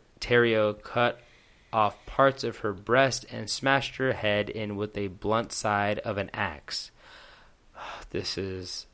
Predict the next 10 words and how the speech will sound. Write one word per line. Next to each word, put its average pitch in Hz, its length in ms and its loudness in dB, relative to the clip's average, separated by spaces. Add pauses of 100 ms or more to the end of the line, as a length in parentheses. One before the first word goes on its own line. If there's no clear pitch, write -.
(200)
the 131 300 4
worst 110 480 2 (440)
punishment, 92 460 -4
in 78 60 -12
my 85 120 -8
opinion. 67 360 -14 (800)
But 113 380 4
upon 147 580 4
her 117 180 0
return, 160 680 2